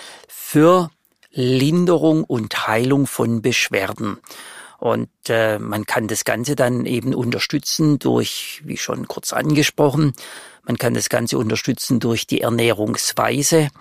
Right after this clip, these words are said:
Ähm, da sind wir ja nun in unserer heutigen Zeit, äh, ja, liegen wir in einem Trend, den muss man jetzt nicht exzessiv machen, aber dieser Trend eher wenig Fleisch und, äh, mehr in Richtung vegetarisch,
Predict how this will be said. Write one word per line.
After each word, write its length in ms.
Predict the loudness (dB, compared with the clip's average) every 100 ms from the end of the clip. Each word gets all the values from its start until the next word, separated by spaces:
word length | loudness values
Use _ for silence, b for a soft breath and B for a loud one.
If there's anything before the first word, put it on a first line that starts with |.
| B B B B B B _
Ähm, 600 | -2 0 0 0 -2 -4 -6
da 140 | -6
sind 240 | -4 -2 2
wir 120 | 2
ja 360 | 4 2 2 -2
nun 400 | -2 0 0 -2
in 180 | -6 -6
unserer 760 | -4 -6 -6 -6 -8 -12 -6
heutigen 420 | -4 -2 -2 -2
Zeit, 480 | -2 0 -2 -2 -6
äh, 320 | -4 -4 -6
ja, 480 | -8 -2 0 0 -2 -8
liegen 360 | -12 -8 -6 -2
wir 80 | -2
in 140 | -2
einem 320 | -2 -4 -8 -8
Trend, 500 | -4 0 0 -2 -4 B B B -6
den 120 | -2
muss 200 | 0 0
man 160 | -2 0
jetzt 260 | -2 -2
nicht 260 | -2 -4 -6
exzessiv 960 | -10 -4 -4 -4 -8 -10 -6 -2 -2 0
machen, 360 | 0 0 0
aber 220 | 0 0 -2
dieser 360 | -2 -2 -4
Trend 540 | -4 0 2 2 2 0
eher 400 | 2 2 2 0
wenig 420 | 2 2 2 0
Fleisch 680 | -4 0 0 0 0 0 0
und, 400 | 0 0 -4 -6
äh, 80 | -4
mehr 800 | -4 -4 -2 0 2 4 2 0
in 160 | -4
Richtung 460 | -6 -6 -4 -2 0
vegetarisch, 840 | 0 -2 -2 0 0 0 0 0